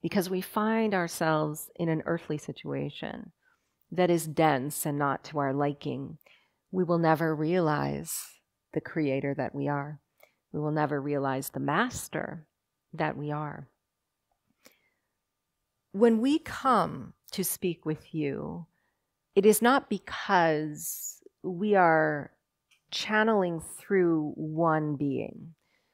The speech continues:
It is because you are all upholding a field through your belief and through your consciousness that allows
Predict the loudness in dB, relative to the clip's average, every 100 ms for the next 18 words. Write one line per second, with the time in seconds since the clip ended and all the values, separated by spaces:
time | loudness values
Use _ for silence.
0 | _ _ _ 0 4 4 0 0 0 0
1 | -2 0 2 2 2 2 4 6 4 2
2 | -2 -4 -4 0 2 2 2 -2 -2 -8
3 | -12 -8 -6 -4 -6 -12 -18 _ _ _
4 | _ _ _ _ -8 0 0 0 0 0
5 | 0 -2 -6 -20 _ _ _ -4 -2 -2
6 | -4 -6 -6 -4 -4 -4 -10 -10 -10 -10
7 | -12 -18 _ _ _ _ 2 4 2 0
8 | 2 2 4 2 0 -2